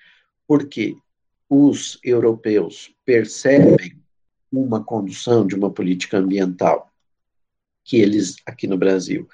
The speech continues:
que eles entendem desmedida, que eles entendem,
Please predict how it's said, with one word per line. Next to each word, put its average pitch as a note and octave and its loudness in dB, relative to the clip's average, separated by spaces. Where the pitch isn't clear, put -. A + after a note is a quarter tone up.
que C3+ 2
eles G#2 4
entendem G2 -2
desmedida, G#2+ -4
que G#2 -8
eles F2+ -2
entendem, F#2+ -2